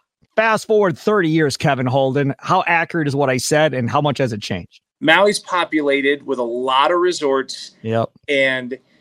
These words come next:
Speaker 2: there's a little difference. Like, if you're from the mainland, you're like, "Oh, yeah, Maui's fantastic." And if you're from the state of Hawaii, you're like,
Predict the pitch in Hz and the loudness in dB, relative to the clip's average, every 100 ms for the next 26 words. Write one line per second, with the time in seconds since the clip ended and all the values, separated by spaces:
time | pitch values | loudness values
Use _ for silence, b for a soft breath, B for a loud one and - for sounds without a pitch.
0 | b b - 160 156 156 151 190 190 156 | b b -4 -2 -2 -4 -4 -4 -4 -4
1 | 180 - 123 - 135 123 - 143 147 156 | -6 -6 -12 -6 -4 -4 -8 -10 -4 -4
2 | 147 - - 180 175 170 180 185 170 160 | -6 -10 -4 -4 -2 -4 -4 -2 -2 -2
3 | 156 151 151 180 208 214 185 180 196 190 | 0 0 2 2 2 2 0 -2 -2 -4
4 | - 196 190 190 196 185 - 147 143 139 | -8 -6 -6 -4 -4 -4 -8 -14 -14 -14
5 | - 151 - - 170 180 - 180 170 156 | -14 -14 -8 -2 -2 -2 -4 0 0 -2
6 | 160 170 151 143 139 135 | 0 2 2 -2 -2 -4